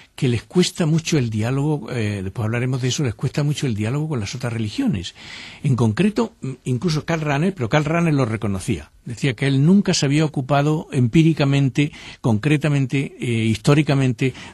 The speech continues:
del estudio de las otras religiones. Y después del Concilio Vaticano segundo, todavía Karl Rahner, el mayor teólogo cristiano del siglo veinte, llegó a llamar a las religiones no cristianas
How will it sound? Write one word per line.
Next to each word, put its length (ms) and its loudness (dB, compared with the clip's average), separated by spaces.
del 120 2
estudio 300 2
de 60 2
las 180 0
otras 200 -4
religiones. 520 -8
Y 80 0
después 300 2
del 80 0
Concilio 320 -2
Vaticano 340 -4
segundo, 440 -4
todavía 440 0
Karl 180 -6
Rahner, 400 -6
el 140 -2
mayor 360 -2
teólogo 440 -4
cristiano 600 -4
del 160 -4
siglo 300 0
veinte, 400 -2
llegó 240 -2
a 60 0
llamar 300 0
a 40 -4
las 160 -4
religiones 420 -4
no 140 -2
cristianas 680 -4